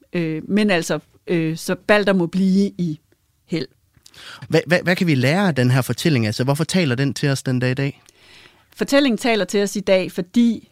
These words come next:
Speaker 1: øh, den handler om dødens uafvendelighed. Øh, den handler igen lidt ligesom, øh, hi-, altså historien om, øh, om Thors færd til Udgårdsloke, hvordan vi forsøger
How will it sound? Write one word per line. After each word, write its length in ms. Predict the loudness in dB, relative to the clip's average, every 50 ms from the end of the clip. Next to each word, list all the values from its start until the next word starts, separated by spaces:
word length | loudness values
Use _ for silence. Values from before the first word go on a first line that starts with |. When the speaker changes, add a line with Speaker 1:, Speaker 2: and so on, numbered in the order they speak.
| _ _ -2
Speaker 1:
øh, 480 | 0 0 2 2 0 0 0 -2 -2 -2
den 120 | -2 -2
handler 540 | 0 0 0 0 0 0 0 0 0 0 0 -2 -4 _
om 320 | -2 -2 0 0 0 -2
dødens 460 | -2 2 2 2 4 2 0 -4 -6 -8
uafvendelighed. 800 | -6 -4 -2 0 0 0 0 -2 -2 -4 -6 -6 -6 -8 -8 -10 _ _ _ _ _ -20 _ _ -6 0
Øh, 240 | 2 2 4 2 2 2
den 100 | 0 0
handler 600 | 2 2 2 2 2 2 2 2 2 2 0 0 -2 -4
igen 260 | -6 0 2 2 4 4 2
lidt 140 | 0 0 2
ligesom, 380 | 2 2 2 2 2 2 2 2
øh, 240 | 2 0 0 -2
hi-, 180 | -2 -6 -10 -14 -10 -8
altså 180 | -6 -4 -4 -2
historien 500 | -2 -4 -2 -2 0 0 2 2 2 2
om, 240 | 2 0 0 0
øh, 320 | 0 0 0 -2 -2 -2 -2
om 80 | -4
Thors 320 | -4 -2 -2 -2 -2 -2 -2
færd 160 | -4 -4 -4
til 120 | -4 -6
Udgårdsloke, 580 | -6 -6 -6 -6 -8 -8 -8 -8 -8 -6 -6 -6
hvordan 340 | -6 -2 0 0 0 2 0
vi 80 | -2
forsøger 580 | -4 -6 -8 -6 -2 0 0 2 2 0 -2 -4